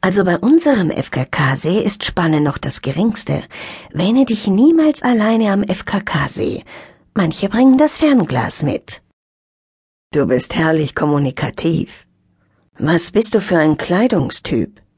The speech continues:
Eher sportlich, lässig, bequem. Keine Heels oder Miniröcke. Passt nicht zu meinen, hm, hübschen Beinen.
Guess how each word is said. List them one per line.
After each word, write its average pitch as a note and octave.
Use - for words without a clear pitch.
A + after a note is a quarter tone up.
Eher C4
sportlich, D#3
lässig, D3+
bequem. D3+
Keine A3
Heels B3
oder A#3
Miniröcke. E3
Passt -
nicht D#3+
zu E3
meinen, D3
hm, D#4
hübschen -
Beinen. D3+